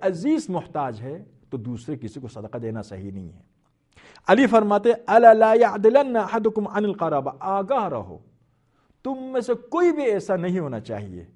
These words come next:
کہ اپنے رشتہ دار کو چھوڑ کر دوسرے کی طرف جائے۔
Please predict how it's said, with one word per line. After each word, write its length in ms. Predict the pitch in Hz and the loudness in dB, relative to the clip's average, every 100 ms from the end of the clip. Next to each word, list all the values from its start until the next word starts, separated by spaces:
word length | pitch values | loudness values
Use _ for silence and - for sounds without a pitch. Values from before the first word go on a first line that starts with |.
| _ _ | _ _
کہ 60 | 156 | -10
اپنے 260 | 170 175 208 | -8 -2 -2
رشتہ 280 | 175 - 165 | -2 -4 -6
دار 220 | 170 180 | -4 -4
کو 120 | 165 | -6
چھوڑ 360 | - 151 196 262 | -4 4 6 6
کر 220 | 254 262 | 2 0
دوسرے 360 | 208 147 160 151 | -2 -2 0 -2
کی 80 | |
طرف 240 | 110 107 90 | -2 -4 -6
جائے۔ 300 | 92 80 | -8 -8